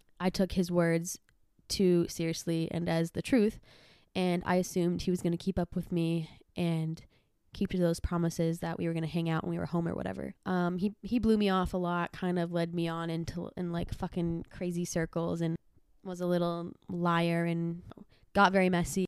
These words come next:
Ended up really, really hurting me, and I just, like, simply never saw him again. So that was a very messy ending, but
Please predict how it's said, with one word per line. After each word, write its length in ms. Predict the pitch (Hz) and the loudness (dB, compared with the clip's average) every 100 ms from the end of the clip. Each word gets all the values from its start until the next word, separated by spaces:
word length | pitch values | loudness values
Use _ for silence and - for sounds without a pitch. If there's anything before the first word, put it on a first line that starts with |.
| _ | _
Ended 240 | - 214 208 | 4 8 10
up 120 | 202 | 8
really, 400 | 185 196 202 202 | 6 4 6 6
really 220 | 202 190 | 6 6
hurting 320 | 180 185 180 180 | 6 4 2 2
me, 340 | 170 170 185 - - - - _ - | 2 0 -2 -8 -20 -20 -20 _ -2
and 420 | 185 175 170 170 - | 0 2 2 0 -2
I 160 | 170 170 | -4 -4
just, 260 | 165 - | -6 -8
like, 160 | - - | -10 -8
simply 300 | - 170 165 | -4 -2 -2
never 240 | 160 180 | -4 -6
saw 180 | 175 170 | -6 -6
him 180 | 156 160 | -6 -8
again. 400 | - - - 202 | -6 -8 -8 -12
So 480 | - - 67 - 185 - - | -12 -10 -10 -10 -14 -18 -8
that 140 | 180 175 | -2 0
was 140 | 180 | 0
a 60 | 170 | 0
very 260 | 170 170 | 0 0
messy 340 | 170 165 - - | 0 -2 -4 -4
ending, 380 | 165 165 175 | -2 -2 -2
but 260 | 170 170 - | 0 0 -2